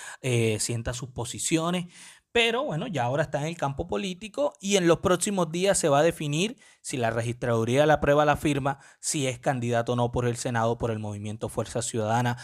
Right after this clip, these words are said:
¿Qué percepción le dejó este candidato, Yesid, diciéndole también a la gente, antes de ir con usted, qué pena, que nosotros invitamos a otros candidatos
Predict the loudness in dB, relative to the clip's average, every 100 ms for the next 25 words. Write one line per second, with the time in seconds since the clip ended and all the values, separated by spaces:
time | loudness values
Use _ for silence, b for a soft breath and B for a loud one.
0 | B -6 2 2 2 0 4 4 4 4
1 | 4 4 4 2 0 -2 -2 0 0 4
2 | 4 4 2 2 0 0 0 0 -10 -12
3 | -6 -4 -2 0 2 2 0 -2 -2 0
4 | 0 0 -2 -4 -8 -14 -12 -10 -8 -8
5 | -8 -10 -6 -6 -4 -4 -4 -4 -2 0
6 | 0 -2 B B B B 0 0 0 _
7 | -12 -6 -4 0 2 2 2 2 4 6
8 | 6 6 4 0 0 -2 0 2 2 0
9 | -4 -4